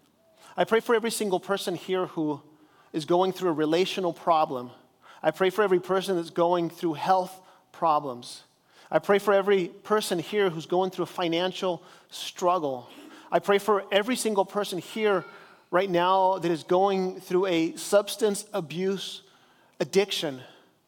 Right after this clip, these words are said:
I pray for every single person here who is struggling with their faith right now. The temptation is so huge to walk away,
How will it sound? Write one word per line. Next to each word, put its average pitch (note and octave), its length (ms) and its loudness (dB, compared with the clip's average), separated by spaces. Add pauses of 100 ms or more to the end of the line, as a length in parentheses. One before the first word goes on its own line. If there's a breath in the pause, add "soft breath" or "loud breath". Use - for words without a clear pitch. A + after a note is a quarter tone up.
(460 loud breath)
I E3 80 2
pray G3+ 160 2
for G#3+ 220 -2
every A3 480 -2
single F#3 280 0
person F#3+ 300 -4
here F3+ 260 -2
who F3 140 -4
is D3 80 -4
struggling F#3+ 480 -2
with F3 140 -4
their D3+ 100 -6
faith - 640 -4 (480 soft breath)
right D3+ 200 -8
now. D3+ 280 -8 (2250 soft breath)
The D#3 80 -4
temptation G3+ 560 2
is D3 100 -6
so G3+ 320 0
huge G3 480 -6
to D#3+ 80 -8
walk E3 340 2
away, D#3 360 0